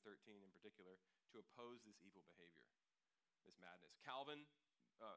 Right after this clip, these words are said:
the reformer, says, "Government established by God ought to be so highly valued by us as to honor even tyrants when in power." He had to flee for his life from his king in France,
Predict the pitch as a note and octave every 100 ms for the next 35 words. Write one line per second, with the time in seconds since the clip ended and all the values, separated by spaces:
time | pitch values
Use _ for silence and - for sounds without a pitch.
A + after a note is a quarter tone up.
0 | - A#2 A2+ C3+ C3 C3 C3 G#2 - C3+
1 | E3+ F3+ F3 - - C#3+ D3 D#3 E3 -
2 | C#3 D3 C3 B2+ B2+ - B2 - B2 B2+
3 | - - G#3+ G#3+ G#3+ E3+ E3+ D3+ C3 C#3
4 | C3+ G#2 A2+ B2 F#2+ - - - - -
5 | - - B2+ C3 - - B2+ D3+ E3 D3+
6 | D#3 C3 - - E3+ F#3 C#3 - - -
7 | - _ - - - - B2 A2+ G#2 A2+
8 | F#2+ - - - G3 G#3 F#3+ F3+ - -
9 | D#3 F3 D3+ A#2 G2 B2 A#2 - - -
10 | C#3+ B2 G#2+ C#3 - - F#2+ - A2 G#2
11 | A#2+ G#2+ - -